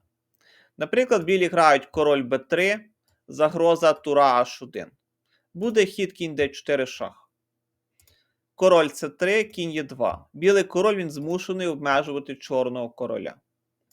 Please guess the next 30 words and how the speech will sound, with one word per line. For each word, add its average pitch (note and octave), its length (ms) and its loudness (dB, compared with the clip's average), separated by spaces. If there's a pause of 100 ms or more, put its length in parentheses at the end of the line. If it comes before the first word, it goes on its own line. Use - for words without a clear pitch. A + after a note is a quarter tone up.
(360)
Король E3+ 320 4
С D3 200 -10
два, F#3 280 4
кінь F3 320 -6
Д C#3+ 140 2
чотири, F#3+ 500 -2
знову D3 340 -4
шах, E3+ 480 -2 (160)
білі C#3+ 340 -6
так C3 340 0
не C3 80 -10
виграють. A#2+ 640 -10 (1000)
Якщо A3+ 260 0
білі G3 320 2
грають D#3 540 4
король D3+ 380 2
Д D3 140 -2
два, F3 340 2
тоді C#3+ 340 -8
білі D3 340 -6
випустили C#3 720 -4
чорного B2 560 -4
короля. A#2+ 600 -4
Король D3 340 2
Б B2+ 180 -4
два D3 420 -2 (440)
загрожує C#3+ 1000 0 (120)
А C3+ 180 8
один C3+ 320 2
ферзь, C#3+ 560 0